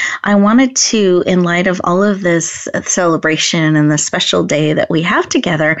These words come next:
to take a moment and pause. It's so easy in the hustle and bustle of the season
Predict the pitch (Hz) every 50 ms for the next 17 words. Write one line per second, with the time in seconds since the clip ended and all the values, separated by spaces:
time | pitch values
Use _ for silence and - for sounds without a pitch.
0 | - - - - - - - - 269 240 - 262 269 269 - 320 311 254 190 180
1 | 175 175 180 180 - - 170 170 170 - - - - - 170 160 156 156 160 135
2 | 139 - - - - - - - - - 202 190 - - - 254 262 254 - -
3 | 214 214 233 226 220 220 208 190 185 175 - 160 170 160 170 - - - - -
4 | 208 190 180 156 170 170 - - 160 156 147 - 175 - - - 277 277 262 262
5 | 254 240 233 240 240